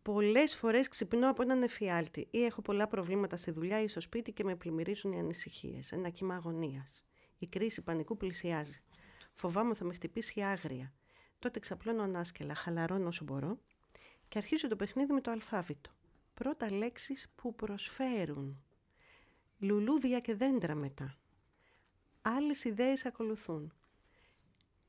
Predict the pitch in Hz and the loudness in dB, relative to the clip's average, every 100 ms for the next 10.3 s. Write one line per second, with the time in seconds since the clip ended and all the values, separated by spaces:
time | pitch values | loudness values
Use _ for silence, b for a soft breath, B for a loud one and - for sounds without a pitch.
0 | _ 202 220 220 - 170 160 196 269 196 | _ -2 0 -2 -2 -2 0 0 0 -2
1 | 175 214 220 190 165 160 156 202 233 226 | 0 -2 0 0 0 0 0 0 2 2
2 | 202 - 226 240 214 196 180 165 165 196 | 0 0 0 2 2 2 2 2 0 2
3 | 226 - - 185 175 214 226 - 208 180 | 2 0 -4 -4 -2 -2 -2 -2 -2 -2
4 | 185 175 160 - _ _ _ _ b b | -4 -4 -10 -12 _ _ _ _ b b
5 | b b b - - - - 226 277 - | b b b -8 -6 -4 0 2 0 0
6 | 214 190 240 233 165 - 170 165 151 143 | 0 4 4 2 0 -4 -2 -2 -2 -4
7 | 190 196 - 190 175 160 - 147 156 - | -4 -4 -2 -2 0 -2 -4 -6 -4 -4
8 | 220 226 - 240 - 170 160 156 160 151 | -4 -4 -2 -2 0 0 0 0 -2 -2
9 | - 160 - 185 170 151 147 147 151 147 | -2 -4 -2 -2 0 -2 -2 -4 -2 -2
10 | 139 139 143 | -4 -6 -12